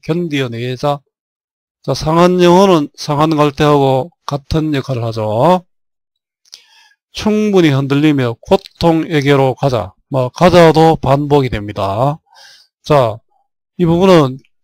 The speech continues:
고통에 당당히 맞서는 대응 방식을 보여주죠. 고통에 맞서자는 거죠. 이걸, 이를 통해서 의지적이고, 또 어떻게 보면 또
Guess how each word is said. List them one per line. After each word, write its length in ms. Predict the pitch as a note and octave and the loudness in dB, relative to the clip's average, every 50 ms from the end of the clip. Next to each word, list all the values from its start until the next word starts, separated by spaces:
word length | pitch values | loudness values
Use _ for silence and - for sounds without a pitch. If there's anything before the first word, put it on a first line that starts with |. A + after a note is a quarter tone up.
| _ - | _ -4
고통에 800 | - F3 G3 - - - - F3 F3 E3+ D#3+ D#3 D3+ D3 C#3+ C#3 | 0 0 0 0 0 -4 0 2 2 2 2 2 2 0 -2 -4
당당히 720 | - A#2 B2 C3 C3 C3+ C3+ C3+ C3 C#3 D3+ D#3+ E3 E3 | -6 -8 -8 -8 -8 -8 -8 -4 0 2 2 2 2 2
맞서는 580 | D3+ C#3 C3+ - - D#3+ D#3+ E3 E3 E3+ D#3+ C3+ | 2 2 0 0 0 0 2 2 2 0 -2 -2
대응 540 | - D3+ D#3+ E3 E3 E3 E3 E3 E3 D#3+ C#3+ | 0 2 2 4 4 4 2 0 -2 -6 -4
방식을 420 | D3 D#3 F3 F3+ - D3 C#3 B2+ | -2 -2 -2 -2 -2 -2 -4 -4
보여주죠. 400 | A2+ A2 G#2+ G#2 G#2 G2+ G#2 G2+ _ | -4 -6 -8 -8 -10 -12 -14 -14 _
고통에 640 | - - G3 - - - _ - - D#3+ D3 C3+ B2+ | -2 -2 -2 -2 -2 -18 _ -4 -2 0 0 0 -2
맞서자는 560 | A#2 G#2+ A2 A2+ - - F#3 G3+ G3+ E3 B2+ | -2 -4 -8 -6 -4 -4 -2 0 0 -2 -2
거죠. 340 | A#2 A2+ G2 - G#2+ A2 A#2+ _ _ _ _ _ _ _ _ _ - | -6 -8 -12 -12 -16 -16 -18 _ _ _ _ _ _ _ _ _ -6
이걸, 360 | D#3 D3 D3 D#3 E3+ D#3+ D3+ - - _ - | -4 -2 2 4 4 4 4 2 -2 _ 0
이를 200 | F3+ F3 F3 D#3+ | 2 2 2 2
통해서 460 | - D#3 D#3 D3+ C3+ - C#3 C3+ C3+ - - | 0 0 0 0 0 -2 -4 -4 -4 -8 -8
의지적이고, 920 | D#3 D#3 E3 E3+ E3+ D#3+ E3+ F3 D#3 D3 C3+ A#2 A#2 A#2 A2 G2+ F#2+ G#2+ - - - - - - - - _ | -4 0 2 2 2 2 2 0 2 0 0 -2 -2 -6 -6 -6 -8 -8 -10 -12 -12 -10 -10 -10 -12 -12 _
또 100 | - F3 | -2 -2
어떻게 140 | F3 F3+ F#3 | 0 0 0
보면 240 | E3+ E3+ E3+ D#3 C#3 _ | 0 2 0 0 -2 _
또 300 | - D3 D3 C#3 C#3 B2+ | 0 0 2 2 0 -2